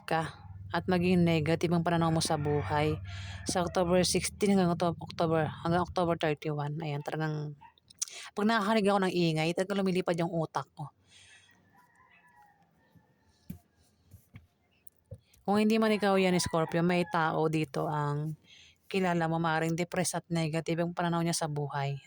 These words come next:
Ayan. At may taong galit dito. Mukhang magkakaroon ng away, ano? Ah, selos ito. Asawa mo, Scorpio.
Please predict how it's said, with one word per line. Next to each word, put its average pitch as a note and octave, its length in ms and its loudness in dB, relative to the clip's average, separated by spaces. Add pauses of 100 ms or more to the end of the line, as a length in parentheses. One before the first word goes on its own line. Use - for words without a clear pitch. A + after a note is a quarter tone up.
Ayan. C#3 240 -6 (1200)
At G3 80 -6
may A3 160 0
taong G#3+ 240 4
galit F#3+ 320 2
dito. E3 400 0
Mukhang G#3+ 320 0
magkakaroon F#3 400 2
ng F3+ 80 -4
away, D#3+ 480 0
ano? D#3 240 -4 (1700)
Ah, D3+ 560 0 (1600)
selos F3 640 0
ito. F3+ 400 -4 (1400)
Asawa F3+ 480 2
mo, E3 240 2 (240)
Scorpio. F3+ 720 -2